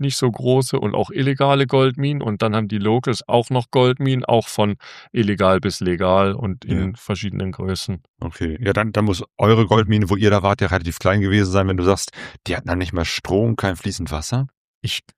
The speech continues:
Speaker 1: glaube, dass das verhältnismäßig groß war. Also die war
Speaker 2: Mhm.
Speaker 1: legal und die hatten, wie gesagt, die hatten mehrere Bagger da drinne stehen. Also das ist schon, es wird auch ganz oft nur mit der Hand gemacht. Da hat man dann nur eine Pumpe und dann wird das quasi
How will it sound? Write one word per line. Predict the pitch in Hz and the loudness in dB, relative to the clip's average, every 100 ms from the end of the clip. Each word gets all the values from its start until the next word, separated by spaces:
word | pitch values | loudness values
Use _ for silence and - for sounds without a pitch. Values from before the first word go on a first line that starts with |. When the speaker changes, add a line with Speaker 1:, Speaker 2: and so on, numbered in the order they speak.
| _ | _
Speaker 1:
glaube, | - 92 90 107 101 | -2 2 4 4 2
dass | 98 - | 0 0
das | 104 - | -2 -2
verhältnismäßig | - - - 95 104 135 131 104 - 107 110 - - | -10 -6 -2 2 2 2 0 0 0 0 0 -2 -6
groß | - 92 95 - | -4 -2 -2 -2
war. | 82 | -4
Also | 85 87 | -2 -4
die | 90 90 | -4 0
war | 101 | 2
Speaker 2:
Mhm. | |
Speaker 1:
legal | 90 82 92 107 127 127 | 0 0 2 4 4 2
und | 101 | -2
die | 104 | -4
hatten, | 95 - 101 92 90 | -6 -4 -4 -4 -6
wie | 92 | -4
gesagt, | 90 85 98 - | -4 0 -2 -2
die | 92 | -6
hatten | 87 92 | -4 -4
mehrere | 90 107 101 85 | -2 0 -2 -4
Bagger | 80 92 120 | 0 2 4
da | 113 104 | 4 2
drinne | 104 110 107 | 0 -2 -4
stehen. | - 117 110 | -2 0 2
Also | 98 92 | 0 0
das | 87 - | -4 -6
ist | 110 | -6
schon, | 117 - - - | -4 -6 -12 -8
es | 107 101 | -4 -2
wird | 127 | 0
auch | 107 - | -2 0
ganz | 120 123 123 | 2 2 0
oft | - 113 - | -2 -2 -2
nur | 113 131 | 0 2
mit | 127 113 | 2 2
der | 98 | 0
Hand | 98 123 - | 2 0 0
gemacht. | 127 131 135 - | 0 0 -2 -2
Da | 98 | -2
hat | - | 0
man | 107 | 0
dann | 101 98 107 | 2 0 2
nur | 117 | 2
eine | 101 | 0
Pumpe | - 127 143 131 | 0 0 2 2
und | 101 | 0
dann | 98 95 | 0 -2
wird | 117 113 | -2 -2
das | - | -4
quasi | - 104 101 104 | 0 2 4 2